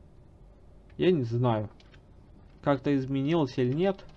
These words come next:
Но раньше я этого не замечал.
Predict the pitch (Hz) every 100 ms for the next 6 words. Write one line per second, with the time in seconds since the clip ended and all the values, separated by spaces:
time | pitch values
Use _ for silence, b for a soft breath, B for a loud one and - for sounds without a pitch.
0 | - - - - - - - - - -
1 | - - 131 139 139 165 190 - 127 139
2 | 131 127 131 123 131 123 123 117 - 104